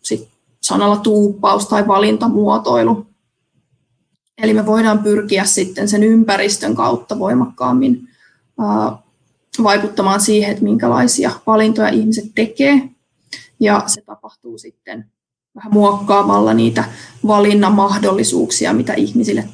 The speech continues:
tarjotaan. Eli tätähän tehdään paljon tuolla ruokakaupoissa, että siellä, siellä on hedelmät tietyssä paikassa ja maitohylly tietyssä paikassa ja suklaat tietyssä paikassa, ja se todennäköisesti perustuu johonkin, että miksi, miksi näin on haluttu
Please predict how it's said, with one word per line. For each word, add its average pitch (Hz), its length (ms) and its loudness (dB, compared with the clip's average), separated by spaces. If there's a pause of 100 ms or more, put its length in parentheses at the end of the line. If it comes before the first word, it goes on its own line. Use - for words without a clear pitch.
tarjotaan. - 680 -20
Eli - 100 -20
tätähän 208 400 -6
tehdään 214 280 -6
paljon 123 420 -2
tuolla 120 400 -6 (180)
ruokakaupoissa, 254 1000 -4
että - 120 -8
siellä, 247 300 -6 (460)
siellä - 280 -2
on 285 80 4
hedelmät 233 460 0
tietyssä 208 440 -2
paikassa 208 520 -2
ja 202 160 0
maitohylly 208 680 -2
tietyssä 208 440 -2
paikassa 226 520 -2
ja 226 280 0 (280)
suklaat 220 540 0
tietyssä 208 420 0
paikassa, 208 460 -2
ja 196 240 0
se 208 440 -2
todennäköisesti 220 840 0
perustuu 208 540 0
johonkin, 220 520 2
että 247 200 0
miksi, - 540 -2
miksi 208 280 -2
näin 202 320 0
on 208 180 -2
haluttu 196 280 -4